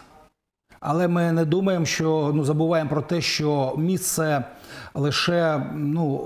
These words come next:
одна, один із пунктів в наших проблем транспортних,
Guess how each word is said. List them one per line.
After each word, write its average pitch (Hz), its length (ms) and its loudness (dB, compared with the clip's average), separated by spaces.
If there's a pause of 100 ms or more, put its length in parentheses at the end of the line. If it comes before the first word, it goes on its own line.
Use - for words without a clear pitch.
одна, 165 400 0
один 180 300 2
із - 120 0
пунктів 165 600 -4 (380)
в 147 120 -2
наших 151 280 -2
проблем 151 500 0 (180)
транспортних, 135 800 -4